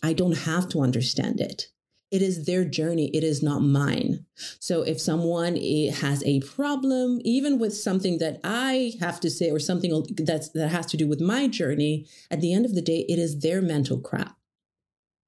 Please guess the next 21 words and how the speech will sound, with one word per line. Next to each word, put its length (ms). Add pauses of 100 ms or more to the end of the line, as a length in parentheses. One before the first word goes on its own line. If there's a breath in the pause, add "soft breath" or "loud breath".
(240)
They 140
have 220
to 80
deal 200
with 140
it. 160
I 80
don't 160
have 120
to 100
take 180
it 80
on, 220 (320)
right? 440 (440)
And 200
so 420
going 500
through 760 (200)
exercises 760
of 180
forgiveness 840